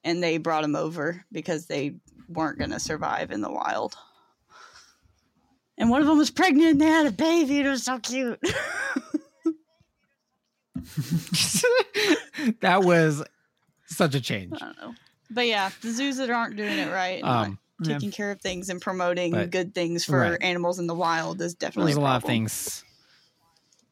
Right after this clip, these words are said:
Speaker 2: Yeah, I just think there's a certain way that you can do it without
Speaker 1: Mm.
Speaker 2: the gray area, I guess.
Speaker 1: Have you been to Animal Kingdom?
Speaker 2: Yes, I have.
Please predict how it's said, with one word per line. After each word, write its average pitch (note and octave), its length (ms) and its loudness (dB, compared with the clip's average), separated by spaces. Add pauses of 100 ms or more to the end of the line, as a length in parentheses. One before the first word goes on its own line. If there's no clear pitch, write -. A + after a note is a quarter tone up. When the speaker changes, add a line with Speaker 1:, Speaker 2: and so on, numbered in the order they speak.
(500)
Speaker 2:
Yeah, B2+ 200 2
I C3 80 2
just D#3+ 280 0
think E3+ 140 2
there's D3+ 160 2
a C3+ 80 4
certain C3 320 0
way A#2+ 160 2
that A2+ 120 0
you A2 160 -2
can A2 480 -2
do G2+ 180 -2
it G2 220 -4 (1300)
without A2+ 360 -4 (580)
Speaker 1:
Mm. D#4 300 2
Speaker 2:
the A#2+ 80 0
gray G#2+ 320 -2
area, D3+ 440 0 (120)
I D#3+ 80 -2
guess. D#3+ 300 -2 (760)
Speaker 1:
Have G3 180 -8
you G3 100 -4
been F#3+ 300 -4
to - 140 -4
Animal A#3 360 2
Kingdom? B3 540 -4 (1400)
Speaker 2:
Yes, G#2 200 -4
I A#2 80 -2
have. C#3 320 -2